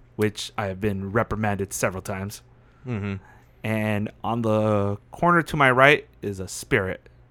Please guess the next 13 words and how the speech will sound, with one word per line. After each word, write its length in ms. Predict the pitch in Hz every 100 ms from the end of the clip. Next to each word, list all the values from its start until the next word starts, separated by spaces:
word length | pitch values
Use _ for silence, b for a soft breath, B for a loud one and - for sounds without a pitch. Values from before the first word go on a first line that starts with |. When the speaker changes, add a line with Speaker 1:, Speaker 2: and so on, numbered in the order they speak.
| _ _
Speaker 1:
just 200 | 95 -
kinda 380 | - 110 110 104
just 160 | 107
standing 380 | - 92 85 85
there. 220 | 87 87 - _
It's 120 | -
not 160 | 98
saying 300 | - 110 113 120
anything, 400 | 113 123 117 107
but 120 | 101
he's 200 | 98 92
just 220 | 98 -
there. 260 | 82 -